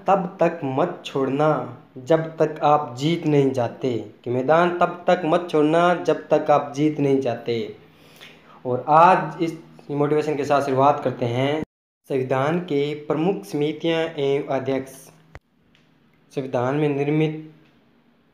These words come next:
करने में किन की अध्यक्षता रही थी, उनके बारे में पढ़ेंगे। आज का फर्स्ट है संचालन समिति के अध्यक्ष। संचालन समिति के अध्यक्ष कौन थे? डॉक्टर राजेंद्र प्रसाद। कि संचालन समिति के अध्यक्ष डॉक्टर राजेंद्र प्रसाद थे।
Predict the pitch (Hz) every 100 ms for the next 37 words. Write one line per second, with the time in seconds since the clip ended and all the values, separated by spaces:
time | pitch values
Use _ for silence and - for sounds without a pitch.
0 | - 139 143 143 135 135 131 175 180 180
1 | 175 - - 156 143 131 139 135 135 127
2 | 127 127 131 131 131 127 127 120 120 117
3 | 120 131 165 - - _ _ _ - 127
4 | - 127 135 143 - 123 131 156 175 -
5 | - _ 147 147 165 170 185 170 151 139
6 | 147 143 139 123 131 127 - _ _ _
7 | _ - 131 127 139 151 180 190 165 151
8 | 156 156 143 135 147 147 131 127 123 139
9 | 143 120 127 156 - 175 151 151 135 147
10 | 147 147 147 - - - 120 107 101 -
11 | _ _ _ _ 131 123 127 139 156 175
12 | 165 156 156 156 151 147 147 143 131 131
13 | 131 135 135 151 151 151 135 - 131 131
14 | - 143 170